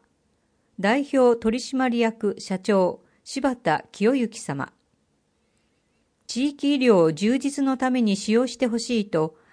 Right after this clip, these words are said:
西部メディカル健診センタ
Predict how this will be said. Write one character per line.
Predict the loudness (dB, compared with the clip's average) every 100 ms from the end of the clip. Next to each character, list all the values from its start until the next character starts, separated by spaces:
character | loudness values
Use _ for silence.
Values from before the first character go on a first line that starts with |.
| _
西 | 0 2 2
部 | 2 2
メ | 0
デ | 0
ィ |
カ | 0
ル | -2 0
健 | 0 0
診 | 0 -2 0
セ | 0 -2
ン | 0
タ | 0 2 0